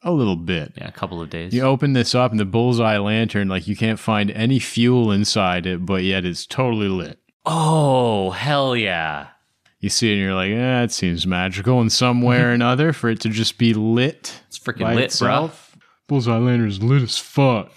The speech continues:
Speaker 1: <laughs> Uh, so you find that. You also find a pouch with five hundred gold inside.
Speaker 2: Oh.
Speaker 1: And you find a second pouch with this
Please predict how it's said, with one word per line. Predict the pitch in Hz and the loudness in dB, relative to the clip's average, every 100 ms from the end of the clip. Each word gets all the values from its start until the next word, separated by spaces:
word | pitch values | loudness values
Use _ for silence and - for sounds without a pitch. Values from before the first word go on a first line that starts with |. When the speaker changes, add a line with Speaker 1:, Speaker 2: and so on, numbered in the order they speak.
| 131 | -2
Speaker 1:
<laughs> | 180 196 170 226 190 226 - - _ _ _ _ _ - | 2 4 2 0 -2 -2 -6 -12 _ _ _ _ _ -6
Uh, | 107 110 110 110 110 | 0 2 2 2 -2
so | 98 - | -2 0
you | 110 | 0
find | - 123 127 120 110 | 0 0 2 2 2
that. | 95 87 127 - - | 0 -2 -4 -6 -12
You | - 110 113 | -2 -2 0
also | 107 135 147 113 98 | 0 0 0 -2 -2
find | - 104 87 87 101 | -4 -4 -2 -4 -4
a | 101 98 | -2 -4
pouch | - 113 123 147 185 - | -2 -4 -2 -4 -8 -10
with | 104 87 | -8 -8
five | - - 117 135 139 | -12 -6 -4 -2 -2
hundred | 127 123 104 95 95 | -2 -2 -4 -6 -4
gold | 117 135 139 120 95 | 0 0 0 -2 -2
inside. | 98 92 - - 110 101 107 139 190 190 156 143 _ _ _ - | -4 -4 -4 0 0 2 2 2 2 0 -4 -6 _ _ _ -18
Speaker 2:
Oh. | 78 156 110 87 69 - _ _ _ _ | -14 -8 -8 -8 -10 -18 _ _ _ _
Speaker 1:
And | 113 107 | -2 0
you | 107 | 0
find | - 123 107 | 0 0 2
a | 101 95 98 | 2 0 -4
second | - - - 123 131 156 127 | -8 -4 -2 -2 -2 -4 -6
pouch | - 90 85 85 - - - - - | -6 -6 -6 -8 -14 -14 -14 -14 -8
with | 104 104 98 - | -4 -2 -2 -4
this | 117 107 101 101 98 - - | -4 -2 0 0 -2 -6 -6